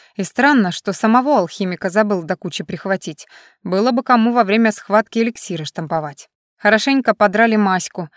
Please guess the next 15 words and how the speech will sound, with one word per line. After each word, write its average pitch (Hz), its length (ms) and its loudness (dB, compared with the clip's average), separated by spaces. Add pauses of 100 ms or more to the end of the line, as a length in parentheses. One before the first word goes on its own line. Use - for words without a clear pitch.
(220)
своевременно 196 760 0
высунувшаяся 190 800 -4
вперед, 220 440 -2 (380)
подставив 247 540 0
тем 214 220 0
самым 226 400 2
свои 220 240 -2
бока 208 340 2
под 185 200 -4
зубы 190 340 -2
и 170 40 -6
клыки 202 380 -6
сразу 196 380 -4
пяти 202 260 -8
псин. 156 420 -12